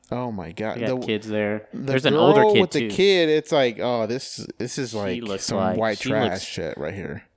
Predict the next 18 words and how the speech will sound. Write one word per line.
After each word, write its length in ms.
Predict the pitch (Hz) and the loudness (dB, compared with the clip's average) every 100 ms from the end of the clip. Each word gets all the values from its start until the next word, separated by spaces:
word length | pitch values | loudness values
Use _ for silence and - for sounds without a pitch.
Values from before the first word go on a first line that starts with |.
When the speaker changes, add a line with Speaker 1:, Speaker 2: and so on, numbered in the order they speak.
| - | -4
Speaker 2:
I 80 | 127 | -2
mean, 160 | 120 | -2
she 240 | - 160 170 | -2 0 0
is 160 | 131 | 0
literally, 500 | 127 131 127 120 113 | 0 0 2 0 -2
like, 260 | 117 113 110 | 0 0 0
when 100 | 113 | -2
I 80 | 120 | -4
saw 200 | - 127 | -2 -4
her, 100 | 127 | -4
I 80 | 123 | -8
was 140 | - | -8
like, 160 | 107 101 | -10 -8
"You 120 | 113 | -10
shouldn't 300 | - 127 95 | -10 -12 -12
have 360 | 110 98 92 87 | -10 -8 -8 -12
a 40 | |
kid. 420 | - 90 85 104 | -14 -12 -12 -14